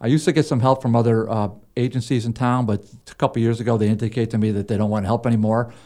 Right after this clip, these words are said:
So that was fine. So I just took it upon myself to, to just organize the parade, and it's been a lot of fun. So we've got we've got charter school, we've got public school, we've got,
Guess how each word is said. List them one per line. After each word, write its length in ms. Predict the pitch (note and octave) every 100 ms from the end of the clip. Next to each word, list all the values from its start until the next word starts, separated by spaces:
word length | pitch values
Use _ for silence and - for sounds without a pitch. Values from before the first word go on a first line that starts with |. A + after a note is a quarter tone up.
| -
So 440 | - B2 A2 G2+ -
that 160 | A#2+ A2
was 100 | A2
fine. 460 | A#2+ A#2+ D3+ D#3
So 160 | - A#2+
I 100 | A2+
just 160 | A2+ -
took 140 | B2+
it 60 | A#2
upon 240 | - B2
myself 480 | A#2 A2+ C3 C#3+ D3
to, 240 | A#2 A2 - - _ -
to 100 | A#2+
just 180 | A#2 A#2
organize 480 | A#2+ C3 C3 B2+ B2
the 80 | A#2+
parade, 440 | - B2+ C3+ E3
and 300 | C3+ G#2+ G#2 - - _ _ -
it's 180 | A#2
been 160 | A#2 C3+
a 60 | A#2
lot 200 | B2+ C#3+
of 100 | -
fun. 280 | C3 D#3
So 160 | D#3+ B2
we've 220 | A2+ B2+
got 360 | - A#2+ A2 - - - _ _ -
we've 120 | B2 A#2
got 180 | G#2+
charter 340 | - D#3 D#3+ C3
school, 380 | - - G2+ F#2
we've 160 | G#2
got 260 | B2+ A#2 -
public 360 | - D#3 C3
school, 500 | - - A2 F#2+ F2+
we've 260 | G#2 B2+ B2
got, 420 | C#3 B2 A#2 A#2+